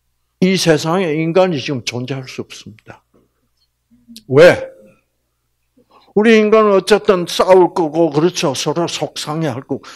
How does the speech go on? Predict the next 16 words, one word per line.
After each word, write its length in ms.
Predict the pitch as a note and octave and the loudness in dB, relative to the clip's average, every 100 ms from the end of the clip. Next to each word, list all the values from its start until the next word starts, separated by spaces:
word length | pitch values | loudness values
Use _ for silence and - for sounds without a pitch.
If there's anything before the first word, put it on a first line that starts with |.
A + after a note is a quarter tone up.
| - - | -8 -2
암 200 | F3+ F3 | 0 0
생길 420 | F#3+ A#3 G#3 - | 2 2 2 2
거예요, 260 | C#3+ A#2 | 0 0
안 100 | G#2+ | -6
생길 340 | - A2+ F#2 E2+ | -10 -12 -12 -18
거? 220 | - - _ _ _ _ - | -20 -20 _ _ _ _ -14
생기는데, 1200 | - E3 D#3+ C3+ G#2+ F#2+ F2 F2 D3+ C#3 F2+ D2+ - _ _ _ _ _ _ _ _ | -2 0 2 0 -2 -12 -14 2 4 4 2 -10 -16 _ _ _ _ _ _ _ _
그게 200 | - C#3+ | -4 0
하나님이, 720 | D#3+ C#3 D#3+ C3 A2 C#3 D3 G2 - - - _ | 2 2 0 -2 -4 -6 -6 -8 -18 -20 -20 _
"아, 640 | - - - - - - _ _ _ A2 | -18 -16 -18 -20 -20 -20 _ _ _ -8
얘들은 540 | G#2+ G#2 G#2+ B2 B2 A2 | -8 -10 -12 -12 -12 -10
암 400 | A#2 B2+ A#2 - | -8 -8 -12 -10
걸리겠구나. 960 | A#2+ A#2+ D3 C#3 A2+ - A2 G2+ A2+ _ _ _ _ - - - | -8 -6 -6 -6 -12 -16 -16 -14 -18 _ _ _ _ -20 -20 -10
그럼 260 | C3+ C3 - | -8 -8 -6
암 260 | C#3+ D3+ | -6 -6
걸리더라도 1120 | B2+ C#3 D#3+ E3 B2+ D3 C3 C3 - C#3 _ | -8 -4 -4 -4 -6 -6 -6 -8 -18 -18 _